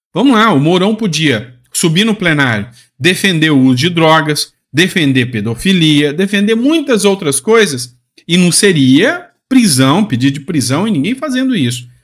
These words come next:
O P T tá se aproveitando desse momento pra desarticular por completo, vai eliminar a oposição dentro do Brasil. É como o caso do Costa Neto. Vamos lá,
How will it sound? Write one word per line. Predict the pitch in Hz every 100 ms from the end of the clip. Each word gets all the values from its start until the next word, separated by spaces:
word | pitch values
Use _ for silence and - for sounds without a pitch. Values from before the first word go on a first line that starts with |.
| _
O | 170
P | 175 180 160
T | - 165 269
tá | 170
se | -
aproveitando | 151 139 127 123 120 113
desse | 131 135
momento | 196 220 147 175 196 _ _ _
pra | - 185 208 214 _
desarticular | 143 127 226 220 214 208 - 175 165 160
por | 160
completo, | - 196 - 120 113 107
vai | 139 151 -
eliminar | 175 196 214 202 196 185 175 123 123
a | 135
oposição | 135 143 131 135 - 110 120 - - _ _
dentro | 110 123 123 139
do | 131 107
Brasil. | 110 143 113 98 92 _ _ _ _ -
É | 95
como | 113 156
o |
caso | 165 175 190
do | 214
Costa | 214 214 - 285
Neto. | 247 170 208 104
Vamos | 110 202 330
lá, | 165 202 208